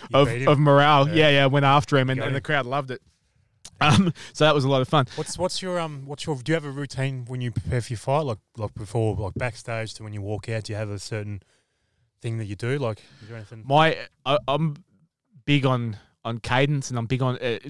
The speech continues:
Speaker 2: because I, I try and be, because I'm huge on overthinking. So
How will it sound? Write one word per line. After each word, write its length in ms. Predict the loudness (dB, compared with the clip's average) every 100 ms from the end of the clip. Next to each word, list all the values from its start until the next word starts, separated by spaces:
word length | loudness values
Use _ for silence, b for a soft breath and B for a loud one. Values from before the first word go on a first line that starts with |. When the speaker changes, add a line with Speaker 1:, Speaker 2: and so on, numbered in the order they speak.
| -16 -16 -8
Speaker 2:
because 300 | -6 -2 -2
I, 80 | -2 -6 -8
I 80 | -6
try 260 | 2 4 4
and 80 |
be, 160 | 2 0
because 260 | -2 -4 -4
I'm 140 | -4
huge 460 | -8 -2 0 0 -2
on 100 | -2
overthinking. 720 | -4 -4 -4 -8 -8 -8 -6
So 240 | -2 -2